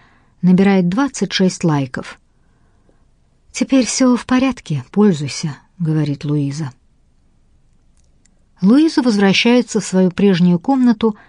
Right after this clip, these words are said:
которая гораздо меньше, чем она ее помнила. Лавиния выкладывает свои дорожные фотографии. Машина, номеров на которой не видно. Еще цитаты из Уитмена «Закат над лесом»,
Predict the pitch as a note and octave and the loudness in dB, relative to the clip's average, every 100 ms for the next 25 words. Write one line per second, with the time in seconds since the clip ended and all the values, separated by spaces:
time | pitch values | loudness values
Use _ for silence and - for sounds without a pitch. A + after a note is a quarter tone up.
0 | _ _ - F#3 G#3+ G3+ F#3 G3 A3 F#3 | _ _ -10 -4 0 2 2 2 0 2
1 | G3+ G3+ A3 F#3+ F#3+ - F#3 E3+ E3 E3 | 4 6 4 2 -2 -2 0 0 2 0
2 | D#3+ E3 E3 F3 C3+ C#3 B2+ B2+ _ _ | 0 -2 -2 -4 -4 -4 -8 -12 _ _
3 | _ _ _ _ _ _ _ _ _ _ | _ _ _ _ _ _ _ _ _ _
4 | _ _ _ G3 B3 E4+ D#4 B3 A#3+ A3+ | _ _ _ 2 4 2 0 0 2 2
5 | A3 A3 A3+ - G#3+ G#3+ G#3+ E3+ D#3 F3 | 4 2 0 0 2 2 2 0 0 0
6 | F#3 G#3 G#3 G3 D#3 C3+ B2 D#3 D3 - | 0 -2 -4 -4 -4 -6 -8 -12 -12 -18
7 | _ _ _ _ _ A#3+ B3+ - D#3+ D3 | _ _ _ _ _ -2 0 0 -4 -2
8 | D#3 F#3+ - - F#3+ F#3 F3 E3 F3+ E3+ | -2 -4 -6 0 4 4 2 0 -2 -2
9 | F#3 F#3 F3+ G3+ F3+ C#3+ C#3 C3 - _ | -2 0 4 4 2 0 -6 -8 -12 _
10 | _ _ _ _ _ _ G3+ A3 - D#4 | _ _ _ _ _ _ 2 2 2 0
11 | - - G#3+ G#3 G#3+ - A3 F3+ D#3+ D#3 | -2 0 0 2 -2 0 0 2 0 0
12 | - G3+ G#3+ G#3+ - _ _ _ G#3+ G#3+ | 2 4 4 0 -6 _ _ _ 0 2
13 | G#3 A#3 A3 G3+ E3 D3+ C3+ - D3 | 0 2 2 4 4 2 -2 -4 -4